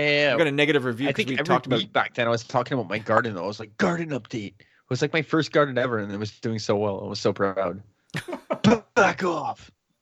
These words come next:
Speaker 2: Oh, man. So you're, you've had a good time off, and, uh... What else have you been
Speaker 1: Yeah,
Speaker 2: up
Speaker 1: the,
Speaker 2: to?
Speaker 1: honestly, it's the longest,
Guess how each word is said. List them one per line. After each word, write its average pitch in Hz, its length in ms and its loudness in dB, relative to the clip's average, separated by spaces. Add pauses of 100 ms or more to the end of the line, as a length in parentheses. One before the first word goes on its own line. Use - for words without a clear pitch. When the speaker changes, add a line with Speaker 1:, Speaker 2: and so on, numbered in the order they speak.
(1900)
Speaker 2:
Oh, 185 220 0
man. 175 240 0
So 170 140 0
you're, 175 280 6
you've 170 200 -2
had 175 100 2
a 156 60 0
good 156 200 -2
time 160 220 -2
off, 202 340 -2
and, 139 320 -6
uh... 139 420 2 (500)
What 139 180 -2
else 156 140 2
have 165 60 -4
you 147 40 -2
been 131 120 2
Speaker 1:
Yeah, 185 80 6
Speaker 2:
up 165 60 0
Speaker 1:
the, 143 100 -2
Speaker 2:
to? 98 80 -8
Speaker 1:
honestly, 160 360 0
it's 135 80 -10
the 120 80 -8
longest, 143 380 0